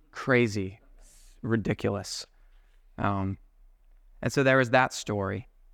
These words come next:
right? And I, I got into bed 'cause I had a little bit of walking energy at that time. And I got into bed and I wept that I lost that money 'cause I was gonna use that money to heal,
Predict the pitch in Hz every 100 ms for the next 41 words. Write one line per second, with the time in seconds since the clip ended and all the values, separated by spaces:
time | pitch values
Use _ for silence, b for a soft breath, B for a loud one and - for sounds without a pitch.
0 | - 110 113 - _ 120 110 110 117 131
1 | 120 120 139 151 151 131 120 120 117 110
2 | - _ _ _ _ - _ _ _ -
3 | 120 113 117 110 117 117 113 110 110 -
4 | 110 107 107 139 110 107 110 110 - 107
5 | 104 101 - - - _ - - 110 107
6 | 117 117 110 110 110 110 98 98 104 101
7 | - _ - 104 104 101 - - 104 104
8 | - 110 - 110 107 110 110 107 104 104
9 | 160 -